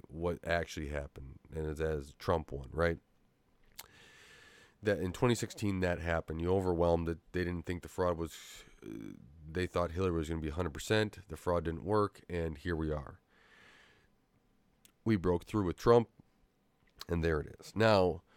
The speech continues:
that's, that's the great side. That's the great side of turnout. The problem is, is that now you, now everyone's starting to see the fraud. You, they see the machine switching on people.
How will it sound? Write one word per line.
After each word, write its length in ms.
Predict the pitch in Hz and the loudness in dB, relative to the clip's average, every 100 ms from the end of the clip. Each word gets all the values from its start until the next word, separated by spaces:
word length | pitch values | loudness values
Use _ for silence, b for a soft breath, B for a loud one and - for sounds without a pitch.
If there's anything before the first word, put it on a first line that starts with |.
| b b b b b _ _ _ _ _ - B B B B B B B - - | b b b b b _ _ _ _ _ -12 B B B B B B B -20 -14
that's, 560 | 104 123 139 - - 95 | 4 8 8 8 0 0
that's 280 | 101 120 113 | 8 8 8
the 100 | 104 | 2
great 320 | 87 107 104 | 8 8 8
side. 260 | - 80 78 | 4 0 4
That's 200 | 90 - | 4 2
the 60 | |
great 280 | 90 98 101 | 0 4 4
side 180 | - 95 | 4 2
of 140 | 82 - | 0 -4
turnout. 520 | - 127 95 73 - - - - _ _ _ b b b b b | 4 6 6 4 -4 -16 -18 -18 _ _ _ b b b b b
The 80 | 90 | -8
problem 440 | - 131 139 127 | 8 12 12 12
is, 200 | 95 87 | 8 6
is 80 | 87 | 6
that 180 | 95 95 | 6 6
now 160 | 95 107 | 8 8
you, 320 | 101 92 - - | 8 6 2 -2
now 240 | 95 104 | 4 6
everyone's 260 | 120 107 98 | 8 6 4
starting 200 | 107 90 | 2 -2
to 80 | - | -4
see 200 | - 101 | -2 0
the 100 | 78 | -2
fraud. 340 | - - - _ _ _ _ _ _ _ _ | -6 -16 -18 _ _ _ _ _ _ _ _
You, 160 | 101 95 | -8 -6
they 160 | 101 | -4
see 400 | 98 - - 180 | -4 -4 0 2
the 80 | 147 | 4
machine 480 | 101 85 - 78 71 | 4 2 -2 -4 -4
switching 460 | - 80 - 73 | -6 -4 -4 -6
on 120 | 69 64 | -8 -10
people. 460 | - 65 - - | -14 -16 -16 -18